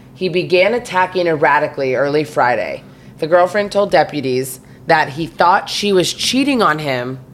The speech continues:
with a man he thought he saw in the mattress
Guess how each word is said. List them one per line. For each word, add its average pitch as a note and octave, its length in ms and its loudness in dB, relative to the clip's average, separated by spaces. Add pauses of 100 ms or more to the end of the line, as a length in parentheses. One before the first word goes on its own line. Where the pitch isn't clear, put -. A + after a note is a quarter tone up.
(480)
with F3+ 200 0
a F3 60 6
man E3+ 420 2
he F#3+ 160 -2
thought E3 380 2
he F3 140 -10
saw D#3+ 540 2
in D#3+ 220 -2
the E3 100 0
mattress C#3+ 800 -4